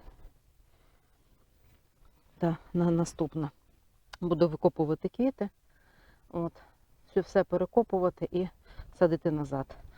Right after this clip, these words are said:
Ну, на ось цій ближній клумбі, то не все буду викопувати,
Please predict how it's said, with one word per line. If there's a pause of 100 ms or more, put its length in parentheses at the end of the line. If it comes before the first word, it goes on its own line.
(320)
Ну,
на
ось
цій
ближній
клумбі, (960)
то
не
все
буду
викопувати,